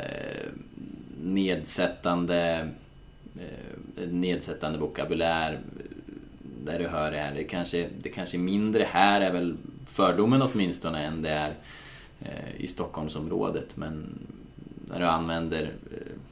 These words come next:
supportrar använder såna skällsord som liksom fitta till exempel. Du har exemplet med Brommapojkarna nu och, och Luis Pimenta där du, det är positivt att, att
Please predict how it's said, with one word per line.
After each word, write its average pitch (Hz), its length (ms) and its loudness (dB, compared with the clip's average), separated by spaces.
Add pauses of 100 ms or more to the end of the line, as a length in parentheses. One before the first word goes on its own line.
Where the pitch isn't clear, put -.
(180)
supportrar 87 540 -2
använder 78 680 -2 (400)
såna 76 300 -4
skällsord 73 640 -2
som 73 300 -8 (1200)
liksom - 340 -8 (960)
fitta 90 440 0
till - 200 -4
exempel. 69 540 -2
Du 87 80 4
har 90 160 4
exemplet 85 440 2
med 85 140 0
Brommapojkarna 78 840 2
nu 69 300 -4
och, 78 240 -4 (220)
och 73 200 -4
Luis 80 400 0
Pimenta 73 580 -6
där 76 200 -4
du, 76 320 -4 (200)
det 85 80 2
är 85 60 -6
positivt 82 720 -2
att, 73 340 -2
att 73 260 -2